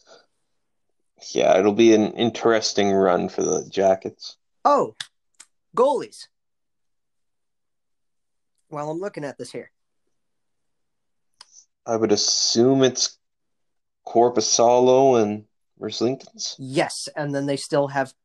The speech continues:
Speaker 2: uh, they still have Kivlenieks in the pipeline too.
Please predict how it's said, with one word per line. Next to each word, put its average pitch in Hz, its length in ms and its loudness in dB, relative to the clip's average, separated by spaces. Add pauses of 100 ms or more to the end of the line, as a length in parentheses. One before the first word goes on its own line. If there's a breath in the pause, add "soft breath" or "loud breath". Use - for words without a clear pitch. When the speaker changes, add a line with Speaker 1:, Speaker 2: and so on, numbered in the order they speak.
(360)
Speaker 2:
uh, 127 360 -4 (560)
they 139 60 -8
still 143 340 0
have - 140 -20 (320)
Kivlenieks 135 800 -6 (1040)
in 139 100 -8
the 120 60 -12
pipeline 113 480 -8
too. - 160 -14